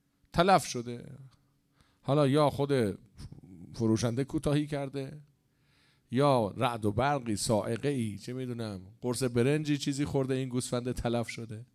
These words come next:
هر چیز، به هر نحوی که تلف شده باشه، این از جیب آقای بایع میره و بایع موظفه، فروشنده موظفه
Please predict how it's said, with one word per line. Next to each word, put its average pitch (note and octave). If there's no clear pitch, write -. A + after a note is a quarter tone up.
هر F3
چیز، G#2+
به B2
هر F3
نحوی E3+
که A#2
تلف G2+
شده -
باشه، -
این G#3
از D#3+
جیب F#3+
آقای E3+
بایع B2+
میره G#2
و B2+
بایع D3
موظفه، C#3+
فروشنده B2+
موظفه D#3